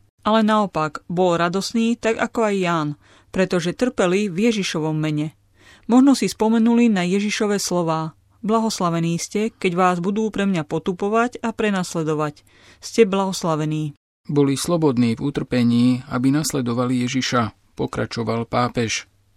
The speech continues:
Speaker 2: Je to kresťanský postoj. Pane, ty si mi dal veľa, trpel si veľa pre mňa.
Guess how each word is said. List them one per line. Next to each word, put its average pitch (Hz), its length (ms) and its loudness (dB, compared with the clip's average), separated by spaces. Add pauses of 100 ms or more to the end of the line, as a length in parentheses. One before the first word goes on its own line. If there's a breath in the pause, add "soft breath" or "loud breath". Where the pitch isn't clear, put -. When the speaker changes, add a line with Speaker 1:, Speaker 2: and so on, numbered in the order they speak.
Speaker 2:
Je 131 160 0
to 131 160 -4
kresťanský 123 640 -4
postoj. 120 640 -2 (560 loud breath)
Pane, 135 400 4
ty - 160 -6
si 135 160 0
mi 131 160 4
dal 135 240 -2
veľa, 127 480 -4
trpel 160 400 -2
si 151 240 -4
veľa 131 320 -2
pre 123 160 -2
mňa. 123 320 2